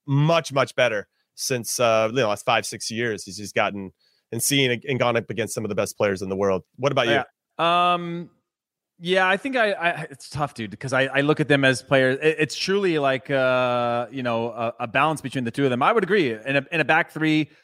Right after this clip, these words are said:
Speaker 2: you know, you know, he's gonna do in the work, but I think Reggie Cannon could do the work up
Speaker 1: He
Speaker 2: and
Speaker 1: can,
Speaker 2: back as
Speaker 1: he
Speaker 2: well.
Speaker 1: can.
Speaker 2: But
Speaker 1: I
Speaker 2: in
Speaker 1: don't
Speaker 2: the
Speaker 1: wanna take
Speaker 2: back
Speaker 1: anything away
Speaker 2: four,
Speaker 1: from him.
Speaker 2: I think Reggie Cannon just has a little bit more of that defense first mentality of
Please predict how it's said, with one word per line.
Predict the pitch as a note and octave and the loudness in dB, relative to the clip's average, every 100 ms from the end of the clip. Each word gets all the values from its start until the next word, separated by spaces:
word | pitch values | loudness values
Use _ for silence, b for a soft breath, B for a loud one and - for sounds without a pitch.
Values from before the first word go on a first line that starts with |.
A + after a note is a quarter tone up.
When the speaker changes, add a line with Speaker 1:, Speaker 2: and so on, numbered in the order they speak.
| b _ | b _
Speaker 2:
you | B2+ | -2
know, | C3+ C3+ C#3 | 2 4 2
you | C3+ C3+ | 0 0
know, | C#3 | 0
he's | C3 | 0
gonna | C#3 | -2
do | B2+ C#3 | 0 0
in | |
the | C3+ | 0
work, | E3+ | 0
but | B3 | 2
I | C#4 | 0
think | D4+ | 0
Reggie | G#3 D#3 | -2 -2
Cannon | D#3 C#3+ C3+ | 0 0 0
could | |
do | B2 | -2
the | C3 | 0
work | B2 B2 - | 2 2 2
up | C#3+ | 0
Speaker 1:
He | F#3+ | 0
Speaker 2:
and | |
Speaker 1:
can, | C4+ G#3 | 0 0
Speaker 2:
back | A3 | -2
as | G3+ | 0
Speaker 1:
he | |
Speaker 2:
well. | G#3+ | 2
Speaker 1:
can. | F3 | 2
Speaker 2:
But | F#3 | 2
Speaker 1:
I | C4+ | 2
Speaker 2:
in | |
Speaker 1:
don't | A3+ | 2
Speaker 2:
the | G3+ | 0
Speaker 1:
wanna | |
take | |
Speaker 2:
back | G3 | 0
Speaker 1:
anything | D#3+ F3+ | 0 2
away | |
Speaker 2:
four, | D#3+ | 2
Speaker 1:
from | A#2+ | -2
him. | F#2 - | -6 -2
Speaker 2:
I | F3 | 0
think | G3 E3 | 2 0
Reggie | E3+ D#3 E3 | 0 0 -2
Cannon | E3+ D#3 D#3 | 2 2 2
just | D3 | 0
has | D#3 C#3 | 0 2
a | |
little | C#3+ D3 D#3+ E3+ | 2 2 2 4
bit | D#3+ D#3+ | 2 2
more | D3 D3 C#3+ | 2 4 4
of | C3 | 2
that | C3+ C3 C3 | 2 2 0
defense | C3+ - C3+ - | -4 -2 -2 -2
first | C3+ B2 B2+ | -2 -2 -4
mentality | A#2 B2 A#2+ A#2 A#2+ | -2 2 2 2 0
of | A2 G#2 | -2 -6